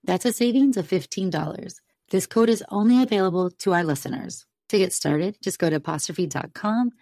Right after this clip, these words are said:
slash A A W and click Get Started. Then use the code A A W at sign up,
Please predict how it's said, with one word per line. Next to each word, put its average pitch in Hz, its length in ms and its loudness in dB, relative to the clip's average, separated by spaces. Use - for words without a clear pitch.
slash 160 360 -2
A 240 260 0
A 226 40 0
W 180 480 0
and 156 160 -2
click - 360 -6
Get 214 160 2
Started. - 440 -6
Then 180 180 4
use 185 200 2
the 233 100 -4
code 156 340 0
A 226 120 -2
A 233 160 0
W 202 280 2
at 202 120 -8
sign 156 260 2
up, 151 120 0